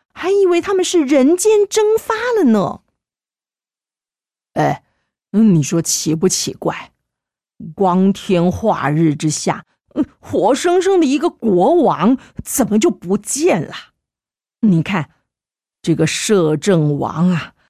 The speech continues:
还一副没事儿的样子。我看呐，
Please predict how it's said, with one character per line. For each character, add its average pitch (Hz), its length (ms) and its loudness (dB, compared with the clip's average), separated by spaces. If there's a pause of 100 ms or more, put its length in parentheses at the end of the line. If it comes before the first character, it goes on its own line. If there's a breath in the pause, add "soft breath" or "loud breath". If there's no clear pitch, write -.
(160)
还 185 160 -4
一 202 200 2
副 262 220 -2
没 214 260 2
事 - 260 -2
儿 262 120 2
的 180 80 2
样 175 380 -2
子。 175 160 -8 (760)
我 - 160 -20
看 - 400 -4
呐， - 300 -12